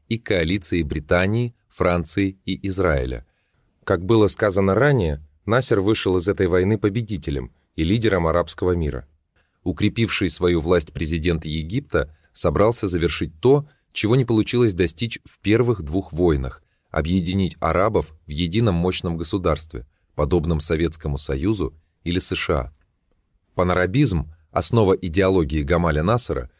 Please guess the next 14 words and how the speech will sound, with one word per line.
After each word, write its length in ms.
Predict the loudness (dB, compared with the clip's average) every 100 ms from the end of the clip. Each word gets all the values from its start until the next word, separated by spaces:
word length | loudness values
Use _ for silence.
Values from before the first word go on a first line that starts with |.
| _
впоследствии 720 | _ -4 -2 0 0 0 0
станет 400 | 0 2 0 0 -4
основой 500 | -4 -2 2 2 2
идеологии 580 | 0 0 4 4 2 -2
партии 480 | 0 0 0 0 0
Баас 600 | 2 2 2 0 -4 -12 _ _ _
в 200 | -10 -8 -4
Ираке 560 | 0 4 4 2 0 -2
эпохи 440 | -4 0 2 2
Саддама 420 | 0 2 2 2 0
Хусейна. 580 | -2 -2 0 0 -4 -14 _ _ _ _
Если 300 | 0 2 2
бы 180 | 2 2 2
арабы, 540 | 2 2 2 -2 -6